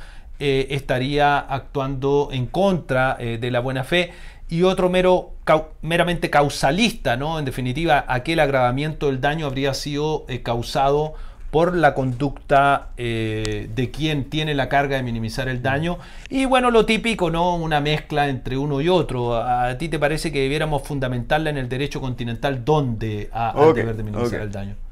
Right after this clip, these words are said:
Speaker 2: A mí me parece que hay una cierta miopía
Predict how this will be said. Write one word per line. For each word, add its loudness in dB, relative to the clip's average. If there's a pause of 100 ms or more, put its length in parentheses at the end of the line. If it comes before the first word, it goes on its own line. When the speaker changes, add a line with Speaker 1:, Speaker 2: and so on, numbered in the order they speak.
(400)
Speaker 2:
A -2
mí 2
me -2
parece -6
que -2
hay 2
una -4 (1120)
cierta -6
miopía -4